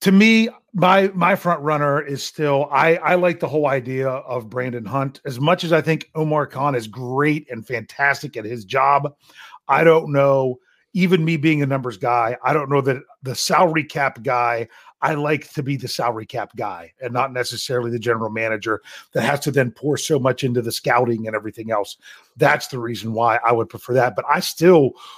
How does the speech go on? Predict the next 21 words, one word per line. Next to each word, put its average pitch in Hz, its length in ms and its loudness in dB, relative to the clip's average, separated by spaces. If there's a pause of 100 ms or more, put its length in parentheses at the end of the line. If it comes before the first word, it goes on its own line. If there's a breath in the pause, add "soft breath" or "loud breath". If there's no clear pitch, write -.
(580 loud breath)
if, 147 160 -2 (100)
if 151 140 2
it's 170 180 0
not, 165 380 2
if 147 160 -2
it 180 100 4
is 170 160 2
Brandon 156 360 2
Hunt 147 200 0
and 127 120 -2
not 143 220 2
Omar 151 280 2
Khan, 151 340 -4
I 160 80 0
would 160 180 0
love 139 180 0
if 131 100 -10
they 120 120 -8
gave 120 240 -6
Omar 117 260 -4
Khan 113 440 -8